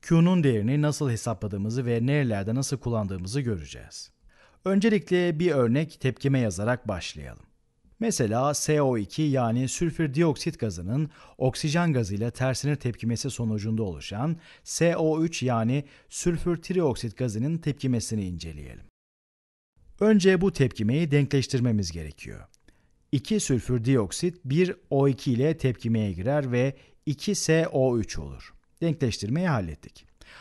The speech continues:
O zaman tepkime denge halindeyken denge sabiti K D'yi hesaplayabiliriz. Bu arada K D'yi bazı yerlerde K C olarak da görürseniz şaşırmayın. İkisi de tepkimelerin denge sabitlerini gösteriyor.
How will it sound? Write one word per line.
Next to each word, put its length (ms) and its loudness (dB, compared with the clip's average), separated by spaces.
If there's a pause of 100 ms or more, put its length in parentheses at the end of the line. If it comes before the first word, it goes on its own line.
(200)
O 100 2
zaman 320 0
tepkime 560 0
denge 300 4
halindeyken 760 0 (300)
denge 340 6
sabiti 600 0
K 320 2
D'yi 280 2
hesaplayabiliriz. 1120 -4 (560)
Bu 160 8
arada 320 2
K 280 2
D'yi 320 2
bazı 320 4
yerlerde 560 -2 (240)
K 260 6
C 140 2
olarak 340 2
da 60 0
görürseniz 720 0
şaşırmayın. 640 -8 (400)
İkisi 380 -4
de 220 2
tepkimelerin 760 0
denge 300 4
sabitlerini 720 -6
gösteriyor. 580 -12